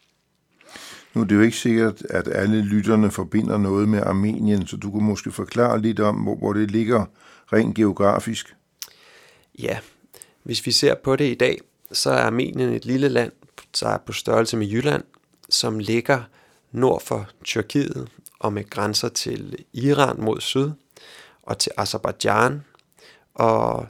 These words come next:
Speaker 2: til Georgien. Og så er det sådan helt lukket inde der i,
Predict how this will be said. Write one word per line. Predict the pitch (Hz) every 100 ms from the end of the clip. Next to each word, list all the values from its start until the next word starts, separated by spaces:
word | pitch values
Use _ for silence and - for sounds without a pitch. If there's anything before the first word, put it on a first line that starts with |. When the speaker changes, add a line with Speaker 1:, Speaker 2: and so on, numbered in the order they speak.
| -
Speaker 2:
til | - 110 107 -
Georgien. | 120 95 - 117 92 87 _ _ _ _ _ _ - - _
Og | 107 104 110 -
så | -
er | -
det | -
sådan | 120
helt | 110 - - - -
lukket | - 104 110 104 110
inde | 113 110 120
der | 110 104 -
i, | 101